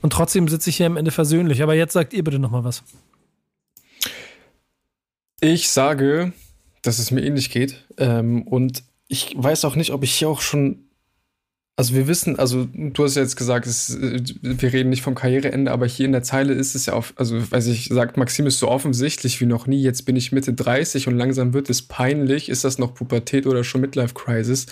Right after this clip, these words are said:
Speaker 2: Also es klingt schon für mich, äh, also auch schon an den Text so ein bisschen nach Abtreten, aber ich finde es tatsächlich auch gut, vor allem vielleicht, ich weiß nicht,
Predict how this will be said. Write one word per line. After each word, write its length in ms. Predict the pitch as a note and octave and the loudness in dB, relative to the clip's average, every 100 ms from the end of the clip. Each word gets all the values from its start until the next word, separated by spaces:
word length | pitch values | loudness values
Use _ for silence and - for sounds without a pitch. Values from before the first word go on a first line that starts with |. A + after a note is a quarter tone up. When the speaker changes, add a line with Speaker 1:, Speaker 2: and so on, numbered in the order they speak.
| - - - - | -10 -6 -4 0
Speaker 2:
Also 160 | C3 A#2 | 2 2
es 140 | - | 2
klingt 260 | D3+ F#3 F#3 | 2 2 2
schon 360 | - D3+ C#3 - - _ | 2 2 0 -8 -20 _
für 180 | - B2+ | -2 2
mich, 280 | C#3 C3 - | 2 0 -8
äh, 100 | - _ _ _ _ _ _ | -10 _ _ _ _ _ _
also 220 | - B2 | -2 2
auch 160 | A#2+ B2+ | 2 0
schon 160 | - B2+ | 0 0
an 80 | |
den 300 | B2 B2 B2+ | 0 0 0
Text 180 | C3 - | 0 0
so 80 | C3 | 0
ein 60 | A#2+ | 0
bisschen 240 | A#2+ A#2 | 0 0
nach 100 | B2 | 0
Abtreten, 500 | A#2+ B2 - B2+ A#2+ | -2 -4 -2 -2 0
aber 160 | A#2+ C3 | 0 0
ich 100 | B2+ | 0
finde 180 | E3 | 0
es 80 | E3+ | 0
tatsächlich 380 | - C3 D#3+ - | 0 -2 -2 0
auch 180 | C3 A#2+ | -2 0
gut, 240 | C#3+ C3+ | 0 0
vor 160 | - A#2 | 0 0
allem 160 | C3+ | 2
vielleicht, 320 | C3 - B2+ B2+ | 0 -2 -2 -2
ich 120 | - | 0
weiß 260 | B2+ C3+ | 0 0
nicht, 220 | C3 B2+ | -2 -4